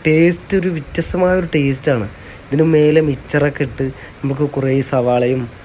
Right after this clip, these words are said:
ക്യാബേജും അതുപോലെ തന്നെ കറിവേപ്പിൻ്റെ ഇലയും മല്ലിച്ചപ്പും പൊതി അങ്ങനെയുള്ള കുറേ സംഭവങ്ങൾ നമുക്കിതിന് മേലെ ഇട്ടിട്ടാണ് ഇത് നമുക്ക് തരിക. അപ്പോൾ ഇത് ഇതിന് ടേസ്റ്റ് കൂടും. ഈ ഇവിടെ വന്നിട്ട് ഈ തണുപ്പത്തിരുന്ന് കഴിക്കാനൊരു പ്രത്യേക തരം ഒരു ടേസ്റ്റും കൂടിയാണ്.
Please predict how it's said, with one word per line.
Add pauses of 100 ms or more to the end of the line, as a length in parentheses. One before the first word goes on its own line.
(140)
ക്യാബേജും (380)
അതുപോലെ
തന്നെ (380)
കറിവേപ്പിൻ്റെ
ഇലയും (500)
മല്ലിച്ചപ്പും (260)
പൊതി
അങ്ങനെയുള്ള
കുറേ (220)
സംഭവങ്ങൾ (420)
നമുക്കിതിന്
മേലെ (100)
ഇട്ടിട്ടാണ്
ഇത്
നമുക്ക്
തരിക. (460)
അപ്പോൾ
ഇത് (120)
ഇതിന്
ടേസ്റ്റ് (100)
കൂടും. (520)
ഈ (140)
ഇവിടെ
വന്നിട്ട്
ഈ
തണുപ്പത്തിരുന്ന്
കഴിക്കാനൊരു
പ്രത്യേക
തരം
ഒരു (140)
ടേസ്റ്റും
കൂടിയാണ്.